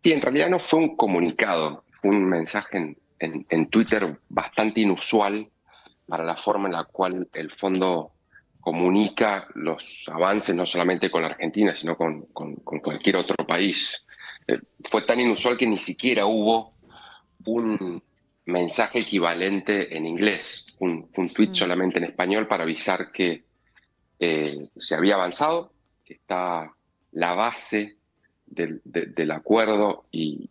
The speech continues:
Speaker 1: y, y los objetivos y la parte medular del trabajo técnico entre el staff y el, y el, y el equipo del, del ministro Massa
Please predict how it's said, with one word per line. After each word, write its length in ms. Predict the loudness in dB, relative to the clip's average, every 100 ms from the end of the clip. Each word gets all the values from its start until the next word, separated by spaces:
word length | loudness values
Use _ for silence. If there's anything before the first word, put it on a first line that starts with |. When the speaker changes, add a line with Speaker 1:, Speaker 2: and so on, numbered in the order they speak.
| -12
Speaker 1:
y, 220 | -10 -8 -2
y 80 |
los 220 | 0 2 0
objetivos 600 | 0 0 4 4 4 0
y 40 | 0
la 160 | 0
parte 320 | 0 -2 0
medular 480 | 2 2 2 2 2
del 200 | 0 -4
trabajo 440 | -8 -8 -8 -4 -4
técnico 720 | -2 0 2 0 0 -4 _ -20 -20 -20 -20 _ -8
entre 280 | -2 0 2
el 60 | -2
staff 460 | 0 -2 -2 -6 -10
y 100 | -2
el, 220 | -2 -2 -10 -10
y 80 | -8
el, 100 | -6
y 80 | -4
el 100 | -4
equipo 360 | -2 -2 2 0
del, 180 | 0
del 180 | -2 0
ministro 380 | 4 2 2 -2
Massa 440 | -2 -2 -2 -4